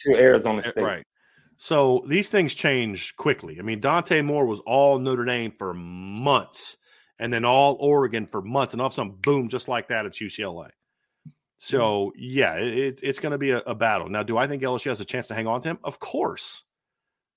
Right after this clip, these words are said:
Speaker 2: because of the track record of success.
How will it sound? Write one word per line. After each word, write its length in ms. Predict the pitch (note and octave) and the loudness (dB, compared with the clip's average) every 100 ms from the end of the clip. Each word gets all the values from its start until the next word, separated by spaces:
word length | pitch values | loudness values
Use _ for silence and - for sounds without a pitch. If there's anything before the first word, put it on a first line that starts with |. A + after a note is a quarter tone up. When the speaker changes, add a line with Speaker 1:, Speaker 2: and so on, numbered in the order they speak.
| _ | _
Speaker 2:
because 360 | B2+ - D#3 B2+ | -8 0 0 0
of 80 | A2+ | -2
the 100 | G#2 | -4
track 580 | - - D3 E3+ - | -6 -6 -4 -4 -4
record 340 | A#2+ G2 G#2 F#2+ | -4 -4 -4 -6
of 100 | F2 | -8
success. 800 | - - - A2+ - - - | -12 -12 -6 -6 -8 -14 -16